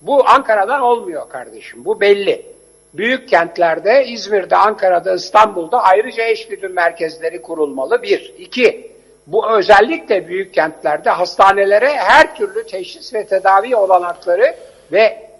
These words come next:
sağlık personeline başta do-, doktorlar olmak kaydıyla her türlü teçhizat sağlanmalı. İki. Üç, şeffaflık kardeşim, şeffaflık. Çıkıyor Sağlık Bakanı dezenformasyondan şikayet ediyor. Sebebi kendisi açıkça anlatacak.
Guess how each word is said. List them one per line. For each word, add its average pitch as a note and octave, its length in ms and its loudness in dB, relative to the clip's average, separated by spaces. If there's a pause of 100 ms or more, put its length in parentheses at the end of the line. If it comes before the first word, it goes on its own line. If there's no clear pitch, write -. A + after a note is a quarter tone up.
(140)
sağlık C#3+ 480 -2
personeline G3+ 760 0
başta F3 280 -4
do-, G3+ 300 -10
doktorlar F#3+ 540 0
olmak F#3+ 400 -2
kaydıyla D#3+ 540 -4
her C4+ 240 2
türlü G#3+ 260 -10
teçhizat F3+ 640 0
sağlanmalı. C#3+ 640 2 (380)
İki. - 680 -6
Üç, E4+ 400 2 (300)
şeffaflık A#3+ 840 0
kardeşim, A3+ 480 -4
şeffaflık. B3 680 -2 (380)
Çıkıyor C4+ 400 -6
Sağlık A#3 420 0
Bakanı A#3 400 -4
dezenformasyondan A#3+ 1120 -4
şikayet F3+ 460 -4
ediyor. D#3 200 -10
Sebebi D4+ 460 0
kendisi C4 680 -2 (380)
açıkça C#4 480 -2
anlatacak. B3 600 -2